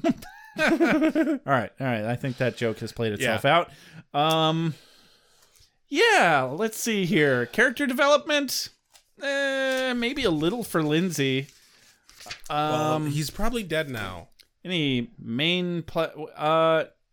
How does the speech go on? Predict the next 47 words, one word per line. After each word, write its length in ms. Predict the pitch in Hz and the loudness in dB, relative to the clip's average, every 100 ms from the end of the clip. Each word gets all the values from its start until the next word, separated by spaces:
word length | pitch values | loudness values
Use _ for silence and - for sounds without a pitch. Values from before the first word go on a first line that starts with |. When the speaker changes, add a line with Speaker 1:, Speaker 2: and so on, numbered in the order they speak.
| _ _ _ _ _ _ _ - | _ _ _ _ _ _ _ -10
Speaker 1:
I 100 | 139 | -4
don't 160 | 202 190 | -4 0
know 140 | 175 | 0
if 100 | 160 | 0
any 240 | - 151 156 | 0 -2 0
of 80 | |
them 140 | 139 135 | -2 -4
are 40 | |
dead 280 | 117 120 113 | -4 -6 -6
now. 120 | 98 160 | -4 2
Speaker 2:
I 280 | 208 247 | 4 4
predict 840 | 247 196 185 113 101 - - - - _ _ | 4 4 4 2 -6 -8 -4 -4 -6 _ _
Lindsay 440 | 110 135 151 123 117 | -6 -2 -2 0 -2
is 160 | 110 | -2
the 120 | 117 | -6
only 180 | 110 110 | -4 -2
one 160 | 107 101 | -4 -6
that 120 | 101 | -8
survives. 600 | - 101 95 85 87 - - - - _ _ _ _ _ _ | -8 -6 -6 -8 -12 -16 -16 -20 -20 _ _ _ _ _ _
In 100 | 127 | -6
fact, 280 | 123 139 139 | 2 2 2
I 80 | 143 | 2
got 200 | 143 131 | 4 4
Speaker 1:
Maybe. 220 | 135 135 | 2 2
Speaker 2:
a 20 | 127 | 0
metagame 280 | 135 131 127 | 0 2 0
a 60 | |
little 220 | 117 120 | 0 -2
bit 200 | 113 113 | -2 -4
here. 160 | 107 120 | -4 -4
I 100 | 113 | -4
specifically 500 | - 113 117 107 110 | -6 -8 -8 -8 -8
recall 300 | 104 - 104 | -6 -6 -6
that 120 | 104 104 | -8 -8
Lindsay 300 | 101 95 95 | -10 -8 -10
survives. 640 | - 90 82 82 - - - - _ _ _ _ _ | -12 -10 -12 -12 -12 -14 -16 -20 _ _ _ _ _
Um, 600 | 107 107 107 104 101 104 - | -8 -6 -6 -6 -6 -8 -4
Speaker 1:
I 100 | 190 | -2
am 280 | 226 247 262 | -2 -2 -4
curious 600 | - 202 190 147 139 - | -2 2 4 2 0 -2
to 120 | - | -4
know 180 | 135 131 | -2 -2
what 140 | 127 | -2
the 120 | 131 113 | -4 -4
aftermath 640 | 117 - 113 107 104 107 | -4 -4 -10 -10 -10 -10
is, 280 | 101 101 - | -10 -8 -8
and 300 | 120 113 | -6 -6